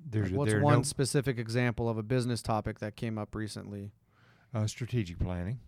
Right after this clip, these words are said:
Speaker 1: uh, exit strategy.
Speaker 2: So you have
Speaker 1: Uh-huh.
Speaker 2: a, you have a, a member in your group that is thinking about, "I need to exit from my company.
Speaker 1: Yes.
Speaker 2: How do I do it?" So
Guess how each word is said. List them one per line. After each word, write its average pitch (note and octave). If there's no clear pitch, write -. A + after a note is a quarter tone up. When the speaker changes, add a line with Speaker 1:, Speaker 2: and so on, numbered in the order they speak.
Speaker 1:
uh, G2+
exit B2+
strategy. G#2+
Speaker 2:
So -
you B2+
have B2+
Speaker 1:
Uh-huh. B2+
Speaker 2:
a, -
you C#3
have B2
a, A#2+
a A2+
member C3
in B2+
your B2+
group B2
that A2+
is A2
thinking B2+
about, A2+
"I B2
need B2
to B2
exit C3
from A#2+
my A#2
company. A2+
Speaker 1:
Yes. G2+
Speaker 2:
How B2
do B2+
I A#2
do G#2+
it?" -
So A2